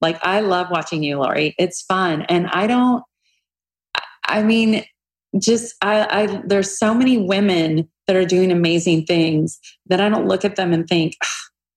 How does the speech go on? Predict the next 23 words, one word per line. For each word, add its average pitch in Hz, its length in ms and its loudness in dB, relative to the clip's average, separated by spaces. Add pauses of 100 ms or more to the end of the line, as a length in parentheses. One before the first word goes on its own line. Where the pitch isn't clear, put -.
(280)
this 175 200 -2
is," 165 260 -4
you 175 100 6
know, 165 360 2
I'm 202 100 4
not 240 220 2
gonna 233 180 0
bag 220 320 0
on 165 140 -2
anybody. 147 480 -4
Like, 160 240 0
this 226 200 0
is 294 280 0
a 196 80 0
great 175 440 -2
time 170 360 0
for 175 200 -4
all 165 180 0
of 175 120 0
us 160 260 -2
to 170 80 0
rise 151 380 -2
up - 160 -4